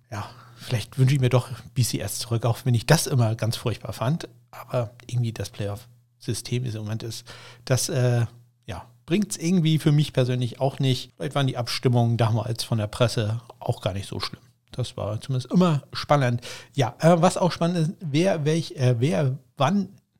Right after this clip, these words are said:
in die Draft geht, beziehungsweise wann er sich entscheidet, in die Draft zu gehen. Es ist dieses Jahr ja alles ein bisschen anders. Jeder Spieler muss sich entscheiden, ob er in die Draft geht oder nicht. Das sind, im Endeffekt sind's alles Underclassmen,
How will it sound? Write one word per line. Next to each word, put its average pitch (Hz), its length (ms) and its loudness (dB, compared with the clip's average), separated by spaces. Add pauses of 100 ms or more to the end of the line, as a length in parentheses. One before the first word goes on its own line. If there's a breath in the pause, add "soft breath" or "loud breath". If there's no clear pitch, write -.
(140)
in 143 120 0
die 147 80 2
Draft 147 340 2
geht, 156 220 4
beziehungsweise 135 500 2
wann 139 220 0
er 135 280 0
sich 131 220 -4
entscheidet, 147 420 -2
in 135 120 -2
die 127 100 0
Draft 127 300 -2
zu 135 80 -4
gehen. 147 200 -2 (220 loud breath)
Es 135 160 0
ist - 160 -2
dieses 143 180 2
Jahr 131 160 0
ja 131 220 2
alles 147 240 -4
ein 147 80 0
bisschen 131 240 -2
anders. 156 360 0 (260 loud breath)
Jeder 147 460 2
Spieler 131 360 0
muss 127 200 0
sich 127 180 -6
entscheiden, 123 320 -2
ob - 120 -10
er 131 60 -2
in 135 80 -6
die 120 120 2
Draft 117 340 -4
geht 123 300 -2
oder 117 220 2
nicht. 165 240 0
Das 123 120 2
sind, 127 260 2 (160)
im 117 320 -16
Endeffekt 131 320 2
sind's 123 240 2
alles 135 280 4
Underclassmen, 127 760 0